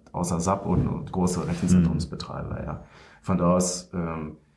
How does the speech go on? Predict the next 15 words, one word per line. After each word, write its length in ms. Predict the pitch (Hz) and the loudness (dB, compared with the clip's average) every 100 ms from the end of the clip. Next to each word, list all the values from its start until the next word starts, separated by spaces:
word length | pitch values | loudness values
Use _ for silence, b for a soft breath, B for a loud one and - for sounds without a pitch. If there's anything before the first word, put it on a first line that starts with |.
| _ _ | _ _
ist 200 | 95 90 | -2 2
sowohl 460 | 110 95 104 104 98 | 2 4 6 6 4
was 180 | 95 | 2
die 100 | 87 | 2
Security 560 | 85 90 - 147 151 131 | 2 2 4 4 4 4
angeht, 440 | 117 117 117 - | 4 4 4 2
als 180 | 92 90 | 0 0
auch 100 | 92 | 0
die 120 | 87 | -2
Verfügbarkeit 960 | 85 78 73 123 - 71 69 71 - - | -2 -2 0 0 2 2 2 2 2 0
sind 340 | - 117 123 | -4 -2 -2
aus 140 | 101 110 | 0 0
meiner 260 | 104 110 | 2 2
Sicht, 340 | 107 110 - - | 2 -2 -4 -2
da 560 | 98 101 101 104 104 | 0 0 0 0 -2